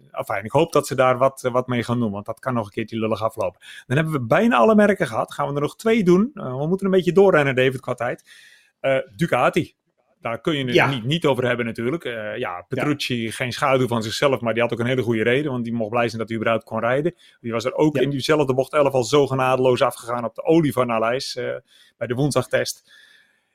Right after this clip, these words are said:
Speaker 1: Ik durf wel te zeggen dat de Ducati s-, weer een stuk naar voren is gegaan, dat die weer beter is geworden. Want dat moet wel, als je in Jerez zo competitief bent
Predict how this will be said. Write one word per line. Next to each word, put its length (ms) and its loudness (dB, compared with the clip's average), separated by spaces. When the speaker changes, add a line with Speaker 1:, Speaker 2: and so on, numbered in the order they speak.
Speaker 1:
Ik 180 -4
durf 200 4
wel 140 4
te 100 -4
zeggen 260 0
dat 140 4
de 80 -10
Ducati 580 0
s-, 300 -8
weer 300 2
een 60 -2
stuk 260 -2
naar 120 -2
voren 300 2
is 120 -4
gegaan, 340 -10
dat 120 -12
die 140 -10
weer 240 2
beter 320 -2
is 120 -10
geworden. 380 -12
Want 120 -14
dat 140 -10
moet 260 0
wel, 160 -6
als 120 -10
je 60 -10
in 140 -10
Jerez 280 -6
zo 160 -2
competitief 560 -4
bent 300 0